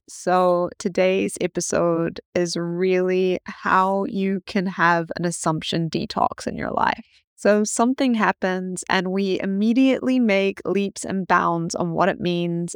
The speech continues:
and why it happened, constantly filling these blanks with our own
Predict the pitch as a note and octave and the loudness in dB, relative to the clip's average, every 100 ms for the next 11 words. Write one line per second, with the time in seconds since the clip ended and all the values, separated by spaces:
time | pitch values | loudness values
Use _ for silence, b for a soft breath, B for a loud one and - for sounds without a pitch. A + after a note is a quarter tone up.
0 | - F3 F3 E3 E3+ _ A#3 C4+ C#4 F#3 | -2 0 0 -4 -10 _ 2 4 4 2
1 | F3+ - E3 - - - - - G#3+ G#3+ | 0 0 -2 -4 -6 -12 -16 -2 0 0
2 | - G#3 G#3 G3 _ _ - G#3+ G#3+ G3+ | -2 -2 -2 -6 _ _ 0 2 2 0
3 | G3 F#3+ F3+ F3 F3 - E3+ F3 F3 F3 | -2 -2 -2 -2 -4 -8 0 2 2 0
4 | - - - F#3 - - - F#3+ G3+ | -6 -6 -4 0 0 0 0 0 0